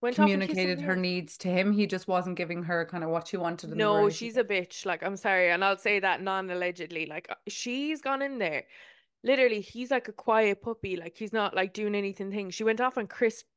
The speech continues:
Speaker 1: ki-, kissed Chris and then came back to Callum and picked him and being like, "Maybe we can make this work." But he's like,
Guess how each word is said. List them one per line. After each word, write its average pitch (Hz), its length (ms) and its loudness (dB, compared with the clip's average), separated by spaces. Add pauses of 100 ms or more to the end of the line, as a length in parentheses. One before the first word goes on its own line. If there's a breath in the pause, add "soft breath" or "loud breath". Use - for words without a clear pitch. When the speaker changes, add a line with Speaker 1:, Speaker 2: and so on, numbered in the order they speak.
(140)
Speaker 1:
ki-, 254 340 -4
kissed - 400 -8
Chris 262 340 -2
and 208 100 -4
then 208 120 -4
came 208 160 -6
back 196 180 -2
to - 60 -20
Callum 202 340 -4
and 165 160 -6
picked 190 240 -10
him 185 180 -6
and 170 80 -10
being 175 140 -8
like, 165 200 -8 (280 loud breath)
"Maybe 196 260 4
we 190 100 -2
can 185 140 -12
make 185 200 -4
this 180 140 -10
work." 208 220 -2
But 190 80 -8
he's 208 160 -4
like, 175 180 -2